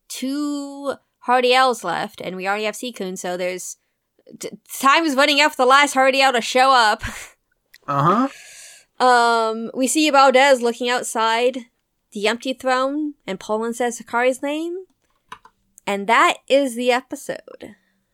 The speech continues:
Speaker 1: And
Speaker 2: That is the episode.
Speaker 1: next time, everyone is forgetting about Hikari.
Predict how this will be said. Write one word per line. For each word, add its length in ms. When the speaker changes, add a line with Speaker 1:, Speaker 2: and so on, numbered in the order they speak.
Speaker 1:
And 320
Speaker 2:
That 80
is 80
the 120
episode. 380
Speaker 1:
next 340
time, 420
everyone 400
is 120
forgetting 760
about 380
Hikari. 840